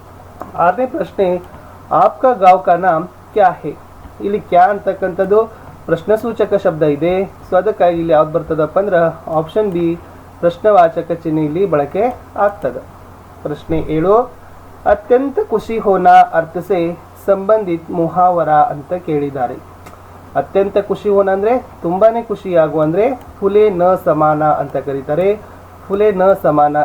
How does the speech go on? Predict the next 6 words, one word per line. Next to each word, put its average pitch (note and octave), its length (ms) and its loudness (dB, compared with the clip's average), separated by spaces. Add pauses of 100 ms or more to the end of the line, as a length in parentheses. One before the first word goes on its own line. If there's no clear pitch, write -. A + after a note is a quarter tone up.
is C#3+ 140 -12 (100)
the A#3 100 4 (420)
right D#3+ 300 0
answer. A#2 260 -14 (580)
ಎಂಟು, F3+ 440 0 (840)
ಉಚಿತ A#3 280 -4